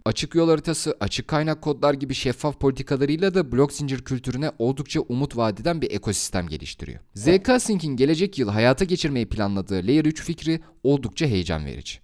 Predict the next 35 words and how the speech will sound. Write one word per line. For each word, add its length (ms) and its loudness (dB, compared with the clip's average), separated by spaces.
Kriptoda 500 0
blok 200 4
zincirler 360 -2
arası 300 0
iletişimin 540 -2
fenomen 520 2
bir 60 6
arayış 320 2
olduğunu 440 0
her 200 2
fırsatta 480 -2
anlatıyoruz. 600 -4
Ethereum 500 6
gibi 260 -2
büyük 220 2
çaplı 280 0
projeleri 480 0
rahatlatacak, 760 -2
aynı 280 4
zamanda 520 0
diğer 220 8
ağlara 320 6
geçişte 460 -2
pratiklik 520 -6
sağlayacak 580 0
böyle 280 4
bir 80 -4
katman 400 -2
üç, 240 -6
Z 220 4
K 160 4
Sync'i 340 -4
hem 260 0
prestij 540 -2
hem 180 0